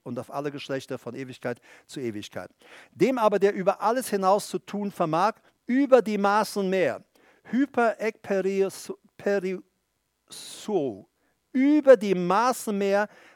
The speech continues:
a-, also er ist in der Lage und will in uns etwas tun, über die Maßen mehr, die das Griechische erklärt, aus dem, aus jedem Rahmen fallend, ganz besonders,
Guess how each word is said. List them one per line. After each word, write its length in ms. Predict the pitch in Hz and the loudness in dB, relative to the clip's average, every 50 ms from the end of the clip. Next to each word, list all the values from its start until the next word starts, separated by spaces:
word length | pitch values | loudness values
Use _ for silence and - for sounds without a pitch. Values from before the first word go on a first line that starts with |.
| _ _ _ _ | _ _ _ _
a-, 160 | - - 185 | -2 -2 -2
also 260 | - - 185 180 190 | 0 0 -2 0 0
er 280 | 208 202 196 202 202 - | 0 0 0 -2 -2 -4
ist 200 | 208 196 - - | -10 -10 -8 -8
in 120 | - 190 | -6 -2
der 120 | 185 185 185 | 0 0 0
Lage 720 | 190 190 208 226 262 277 277 254 180 175 196 226 233 - | 0 0 0 0 2 2 2 2 4 4 2 2 0 -2
und 340 | - 175 180 143 127 127 131 | -4 -4 -4 -6 -6 -4 0
will 220 | 233 302 311 277 | 2 2 2 2
in 220 | 226 - 180 180 | 0 -2 -2 -2
uns 160 | 180 165 165 175 | -2 -2 -4 -6
etwas 260 | 175 - 175 156 - | -6 -6 -6 -8 -6
tun, 220 | - 190 196 196 - - - - _ _ _ | -4 -6 -6 -6 -8 -14 -20 -20 _ _ _
über 340 | - 277 302 311 277 269 233 | 2 4 4 6 8 8 6
die 120 | 190 208 | 6 4
Maßen 400 | 196 196 196 214 220 - - 202 | 2 4 4 4 2 2 0 0
mehr, 260 | 196 202 220 220 220 - - - - - - _ _ _ - | 2 2 2 2 0 -4 -10 -18 -20 -20 -20 _ _ _ -4
die 180 | 165 185 175 | -2 -2 0
das 160 | 165 180 - | 0 -2 -4
Griechische 400 | - 190 233 254 - 214 156 214 | -4 -4 -6 -6 -6 -6 -4 -2
erklärt, 380 | 202 175 - - 202 196 - - - - _ | -2 -2 -2 -2 -2 -2 -4 -6 -16 -10 _
aus 220 | - 190 196 - - | 0 0 0 2 2
dem, 180 | 190 196 226 - _ _ _ _ | 0 0 0 -2 _ _ _ _
aus 220 | - - 185 175 - | -2 0 2 2 0
jedem 480 | 147 151 233 269 294 254 269 262 240 | -2 -2 0 0 4 6 6 6 6
Rahmen 640 | 196 180 170 165 190 226 262 277 277 277 254 220 196 | 4 -2 -2 0 0 2 4 4 4 4 4 2 0
fallend, 640 | - - - 196 180 170 160 165 180 226 240 - - _ _ _ - - 123 110 | -2 -2 0 2 4 4 4 2 0 -4 -8 -10 -12 _ _ _ -20 -20 -8 -2
ganz 380 | - 214 233 269 285 226 - | 2 4 4 4 2 -2 -4
besonders, 640 | - 208 220 190 175 240 247 233 196 190 202 202 - | -4 -4 0 2 4 4 6 6 6 6 4 4 2